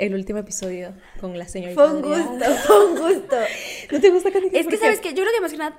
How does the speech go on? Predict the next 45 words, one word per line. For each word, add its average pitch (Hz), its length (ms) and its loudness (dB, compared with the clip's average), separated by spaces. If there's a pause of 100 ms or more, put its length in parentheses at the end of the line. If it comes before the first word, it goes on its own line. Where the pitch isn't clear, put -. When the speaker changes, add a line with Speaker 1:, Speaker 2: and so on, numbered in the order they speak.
Speaker 2:
pues, 254 160 -4
Speaker 1:
Mucho 269 120 -6
Speaker 2:
porque 262 100 -2
tuve, 214 300 2
Speaker 1:
sufrimiento. 170 200 -6
Speaker 2:
no, 254 220 -4
tuve 302 160 -6
una 320 140 -2
mala 262 160 0
experiencia 220 560 -8
al 190 80 -8
ver, 190 160 -10
o - 20 -14
sea, 220 160 -12
genuinamente 311 560 -10 (200)
yo 240 180 -4
no 254 80 -10
sabía 214 200 -6
de 214 120 -8
Candy 196 240 -10
Candy. 185 260 -12
Speaker 1:
Ujú. 208 420 -10 (300)
Speaker 2:
Yo 220 140 -8
no 247 100 -10
sabía 226 300 -4
de 220 100 -6
Candy 220 280 -6
Candy 220 340 -14 (580)
hasta 277 520 0 (280)
que 254 80 -8
me 240 60 -6
empecé 240 240 -12
a - 20 -6
llevar, 240 300 -6
es 240 140 -18
que 294 200 -12 (500)
era 285 140 -6
muy 330 160 -6
raro. 285 320 -2
Había 254 140 -2
una 339 80 -4
niña 330 160 -6
en 302 80 -6
mi 247 60 -6
escuela 220 500 -8